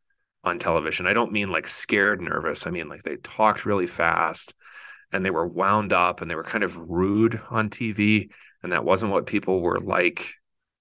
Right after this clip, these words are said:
around me on a daily <laughs> basis. And I always wondered why, why would I put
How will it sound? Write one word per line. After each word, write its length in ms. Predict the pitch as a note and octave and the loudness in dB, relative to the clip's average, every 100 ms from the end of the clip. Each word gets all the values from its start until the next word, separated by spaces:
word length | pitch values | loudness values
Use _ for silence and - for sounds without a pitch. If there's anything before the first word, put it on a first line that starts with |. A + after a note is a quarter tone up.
| _ _ - | _ _ -8
around 480 | F2 E2+ F2+ B2 B2 | -2 2 4 2 0
me 300 | B2+ C3 C3 | 0 0 -2
on 160 | - F2 | -4 -4
a 60 | |
daily 280 | E2 F2+ G#2 | 2 2 2
<laughs> 20 | |
basis. 800 | G#2 - - - - C#3 D#3+ - - - - - - | 0 -4 -4 -6 -2 -4 -4 -8 -10 -18 -18 -16 -4
And 160 | G#2+ | 0
I 120 | A2+ A#2 | 2 4
always 240 | B2+ A#2 | 4 2
wondered 380 | A2+ A2+ G2 F2+ | 0 0 0 -2
why, 800 | F2 G2+ A#2+ F#2+ F2+ E2 E2+ - _ _ _ _ _ | -2 4 6 4 2 -2 -6 -12 _ _ _ _ _
why 280 | G#2 G#2 B2 | 0 4 4
would 160 | C3+ | 4
I 120 | A#2 F#2+ | 2 0
put 440 | - A#2 G#2 | -2 2 2